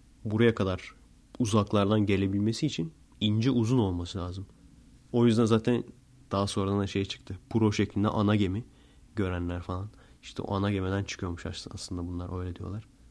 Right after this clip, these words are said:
Yani sonuç itibariyle arkadaşlar, ben öyle şeyler gördüm ki şu an kendi gözümle uçan daire görsem gene inanmam. Neden?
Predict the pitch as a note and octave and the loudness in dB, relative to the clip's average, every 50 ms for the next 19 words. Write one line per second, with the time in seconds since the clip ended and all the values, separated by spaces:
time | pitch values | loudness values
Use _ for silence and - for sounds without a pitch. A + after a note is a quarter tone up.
0 | - - - - - - - - A2 G#2 G2 G2+ G#2 G#2 - - B2 C3 C3 - | -20 -20 -20 -20 -20 -20 -8 -2 0 2 4 4 2 2 4 4 4 4 4 2
1 | A2 G#2 - G2 F#2 F2+ F#2 F#2 F2+ F2 - - F2+ F2+ - - G#2+ A2+ - - | 0 0 0 0 0 0 0 -2 -2 -4 -4 -6 -6 -6 -6 -6 -8 -10 -10 -14
2 | - - - - - - - A2 A2 A2+ B2 B2+ B2+ - - - - - - - | -20 -20 -20 -20 -18 -10 -2 2 4 4 4 2 0 -6 -16 -20 -20 -20 -16 -4
3 | - A2+ A2 A#2+ C3+ C3 - C3+ B2 B2+ B2+ B2 A2+ A#2 A#2 A#2+ C3+ C#3+ - - | 0 2 4 4 4 2 2 2 2 4 4 4 4 4 4 4 2 0 0 -4
4 | - E2+ - - - - - _ _ - - - - _ - - - - - - | -6 -8 -8 -12 -20 -20 -20 _ _ -20 -20 -20 -20 _ -16 -12 -10 -4 0 4
5 | B2+ B2+ B2+ B2+ A2+ - - A2+ A2+ A#2+ B2 C3 C3+ A#2+ A#2+ A#2 A2+ B2 C3+ B2+ | 6 6 6 4 2 2 2 4 4 4 4 2 2 4 4 4 4 4 4 4
6 | A2 G2 F#2+ F#2 F#2 - - - - - - - - - - - - - - - | 4 4 0 -2 -6 -10 -14 -20 -20 -20 -20 -20 -20 -20 -20 -18 -14 -6 -2 0
7 | A2+ G2+ G2+ G2 G2 F#2 F#2 F#2+ F#2+ F#2+ G2 G2 F#2+ - C3 D3 D#3 - - - | 2 2 4 2 2 2 0 0 -2 -2 -2 -4 -4 -4 -4 -6 -6 -10 -16 -20
8 | _ _ _ - _ _ _ - C3 B2+ A#2 G#2 G2 F#2 F2 E2+ E2+ E2 E2+ E2+ | _ _ _ -20 _ _ _ -2 0 2 2 2 0 0 -2 -4 -6 -6 -8 -10
9 | - - - - - - - - - A2+ G2+ G#2 A#2 B2 | -12 -18 -20 -20 -20 -20 -20 -6 -4 -2 0 2 0 0